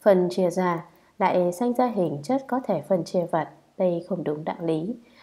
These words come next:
Nếu nói quá kích thước của hình chất kia, tức cá thể cực vi không thể phân chia nhỏ nữa, chẳng thể phân tách mà sanh ra vật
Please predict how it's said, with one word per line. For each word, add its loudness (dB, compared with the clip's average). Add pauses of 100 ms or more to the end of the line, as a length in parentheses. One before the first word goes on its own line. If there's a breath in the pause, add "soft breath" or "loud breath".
(120 loud breath)
Nếu 4
nói 0
quá 2
kích 2
thước 6
của 4
hình -4
chất -4
kia, 2 (420 loud breath)
tức 4 (200)
cá 0
thể -2
cực -2
vi 6
không 0
thể 0
phân 2
chia 2 (140)
nhỏ -8
nữa, 2 (320 loud breath)
chẳng -2
thể 0
phân -2
tách 0 (140)
mà -6
sanh -4
ra -6
vật -8